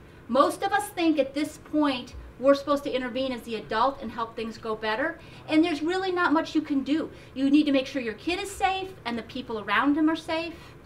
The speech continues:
If you're in a public place, you may need a card that you hand to somebody that says,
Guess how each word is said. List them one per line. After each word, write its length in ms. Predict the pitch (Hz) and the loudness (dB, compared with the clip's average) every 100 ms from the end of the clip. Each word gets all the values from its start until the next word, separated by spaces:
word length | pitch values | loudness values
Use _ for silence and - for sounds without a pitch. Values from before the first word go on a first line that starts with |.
| - - - - - | -20 -20 -20 -20 0
If 240 | 254 - | 0 2
you're 120 | 277 | 4
in 60 | 262 | 4
a 60 | 226 | 2
public 460 | - 285 330 339 | 0 0 0 -8
place, 500 | - 339 330 330 - - | -6 -2 0 0 -6 -2
you 180 | 262 | 4
may 260 | 285 262 262 | 4 4 2
need 200 | 262 262 | 0 -2
a 40 | |
card 380 | 247 - 226 247 | -4 -4 -4 -2
that 120 | - | -6
you 80 | 233 | -10
hand 220 | 220 220 | -10 -8
to 60 | 220 | -8
somebody 360 | - 220 226 220 | -8 -6 -4 -6
that 160 | 196 | -8
says, 280 | - 208 214 | -10 -10 -10